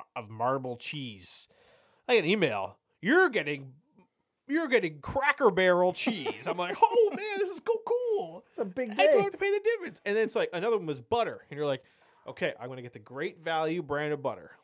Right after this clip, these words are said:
Speaker 2: Yeah.
Speaker 1: You get email. "No, sorry. You're gonna get Scotsburn."
Speaker 2: <laughs>
Speaker 1: Oh, jeez. This is great. You know? And then, so you go and you, you, I get a, a, that text. I'm like, "Okay, okay, this is cool. I'm not gonna pay the difference. I like this."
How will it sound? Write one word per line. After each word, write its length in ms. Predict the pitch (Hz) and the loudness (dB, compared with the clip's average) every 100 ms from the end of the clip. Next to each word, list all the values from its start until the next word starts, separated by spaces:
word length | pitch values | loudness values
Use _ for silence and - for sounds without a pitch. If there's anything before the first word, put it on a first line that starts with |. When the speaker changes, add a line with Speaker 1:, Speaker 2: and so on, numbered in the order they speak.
| - | -10
Speaker 2:
Yeah. 140 | 110 - - | -8 -8 -12
Speaker 1:
You 60 | 117 | -14
get 120 | 139 | -12
email. 380 | 151 120 101 _ _ | -12 -12 -16 _ _
"No, 240 | 123 135 - | -10 -8 -10
sorry. 500 | - 151 139 139 139 _ _ _ _ | -10 -6 -4 -4 -6 _ _ _ _
You're 160 | 143 147 | -6 -6
gonna 120 | 127 | -6
get 180 | 139 - | -10 -10
Scotsburn." 840 | - - 226 - - 123 98 - - | -10 0 0 0 -12 -12 -12 -14 -12
Speaker 2:
<laughs> 60 | - | -2
Speaker 1:
Oh, 160 | 196 - 240 - - - | -2 0 -4 -4 -8 -8
jeez. 720 | 320 294 453 - 403 - 381 - - - - | -10 -6 -6 -4 -4 -2 -4 -4 -4 -6 -6
This 240 | - - | -6 -6
is 40 | 175 | -6
great. 600 | - 403 440 453 - - - - _ _ - | -2 2 4 2 0 -8 -10 -20 _ _ -10
You 100 | 151 | -6
know? 280 | 139 254 311 _ _ - _ _ | 0 0 0 _ _ -20 _ _
And 120 | 220 247 240 - - | -4 -2 -4 -2 0
then, 100 | - | 0
so 180 | - - | -2 -8
you 200 | 170 156 | -4 -4
go 100 | 285 | -4
and 140 | 180 147 | -8 -10
you, 120 | 139 _ | -14 _
you, 200 | 139 127 - | -14 -12 -10
I 100 | 135 | -12
get 140 | 131 113 | -10 -12
a, 160 | 104 - _ | -12 -16 _
a, 100 | 113 | -12
that 240 | 117 185 185 | -4 -4 -4
text. 280 | 156 120 123 | -8 -10 -14
I'm 60 | |
like, 140 | 101 - | -16 -16
"Okay, 240 | - - _ 277 | -18 -20 _ -18
okay, 160 | - | -14
this 100 | 285 | -14
is 80 | 269 | -12
cool. 200 | - 262 | -8 -6
I'm 40 | |
not 140 | 262 247 | -6 -4
gonna 120 | 233 | -2
pay 120 | 233 | -2
the 80 | 202 | -4
difference. 340 | 190 277 170 160 | -6 -8 -6 -4
I 60 | |
like 240 | 202 285 - | -4 -6 -10
this." 280 | 110 - | -14 -14